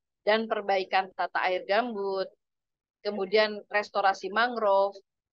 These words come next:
serta aforestasi dari kons-, dari lahan-lahan bekas tambang. Kita juga membuat kegiatan atau program perhutanan sosial, yaitu memberikan akses kepada masyarakat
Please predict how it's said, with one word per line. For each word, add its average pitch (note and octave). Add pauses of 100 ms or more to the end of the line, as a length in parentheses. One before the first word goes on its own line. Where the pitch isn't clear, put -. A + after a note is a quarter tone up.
(100)
serta F#3+
aforestasi G#3
dari F#3
kons-, G#3
dari F#3
lahan-lahan F#3+
bekas F3
tambang. F#3 (480)
Kita A3
juga G#3+
membuat F#3+ (320)
kegiatan G3
atau F3+
program F#3+
perhutanan F3+
sosial, G3+
yaitu F3+
memberikan F#3
akses G3+
kepada F#3
masyarakat F#3